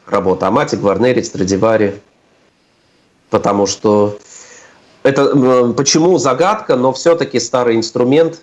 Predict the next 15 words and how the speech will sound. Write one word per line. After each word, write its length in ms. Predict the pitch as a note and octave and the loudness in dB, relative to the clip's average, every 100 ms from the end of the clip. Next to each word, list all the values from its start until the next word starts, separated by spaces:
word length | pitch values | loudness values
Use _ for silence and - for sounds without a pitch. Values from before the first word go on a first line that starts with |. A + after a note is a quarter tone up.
| _ _ _ _ _ | _ _ _ _ _
видимо, 360 | A2+ A#2+ A2 A2 | -2 0 2 0
из-за 140 | G#2 | 0
того, 240 | G#2 A2+ A2+ | 0 0 0
что 160 | - | -2
дерево 360 | G#2+ B2 A2+ G#2 | 0 2 2 0
длительно 400 | A2+ A2+ G#2 G#2 | 0 0 0 0
пребывает 520 | - G#2+ A2 G#2+ G2 | 0 0 2 0 0
вот 160 | G#2 - | -2 0
в 40 | |
этой 200 | G#2+ G#2+ | 0 -2
форме, 420 | F#2 D3+ E3 D3 | -2 2 2 2
уже 200 | A#2+ A#2 | 0 0
на 140 | G#2+ G2+ | 0 0
инструменте 640 | F#2+ - G#2+ G#2+ G2 G#2 | -2 -2 0 0 0 0
играют, 460 | G#2 C#3+ D3 - | 0 0 -2 -4